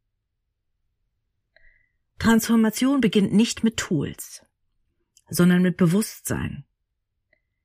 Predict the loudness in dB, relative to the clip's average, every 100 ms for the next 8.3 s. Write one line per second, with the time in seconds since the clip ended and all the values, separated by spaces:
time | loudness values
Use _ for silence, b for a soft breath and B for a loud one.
0 | _ _ _ 0 2 2 0 -2 -4 -2
1 | -4 -2 0 0 2 0 0 -2 -2 -2
2 | -2 0 0 2 0 -4 -6 _ b b
3 | b b b 0 0 2 -2 0 -2 -2
4 | -6 -4 0 0 2 0 -2 _ 0 2
5 | 2 2 0 -2 -2 -2 -4 -8 -14 _
6 | _ _ _ _ _ _ _ _ _ _
7 | _ -2 2 4 4 2 2 0 0 0
8 | -4 -4 -14